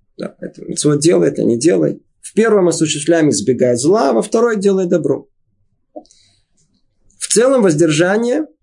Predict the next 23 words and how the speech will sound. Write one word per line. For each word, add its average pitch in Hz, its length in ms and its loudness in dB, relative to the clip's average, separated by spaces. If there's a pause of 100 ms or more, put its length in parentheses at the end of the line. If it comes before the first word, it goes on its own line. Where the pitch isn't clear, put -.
это 147 200 0
то, 214 220 -2
что 175 180 -4
сказали 160 420 0
мудрецы: 127 500 0
«Освети 202 500 0
себя 160 260 0
в 147 80 -8
том, 185 200 0
что 165 200 -2
разрешено 131 580 -2
тебе». 101 440 -4 (460)
В 139 80 2
этом 214 280 2
и 214 40 2
состоит 220 480 0
смысл 175 420 2
самого 147 400 0
слова 165 340 0
«воздержание», 110 760 0
означающего 160 840 0 (220)
«отдаление 170 960 2
себя 214 720 0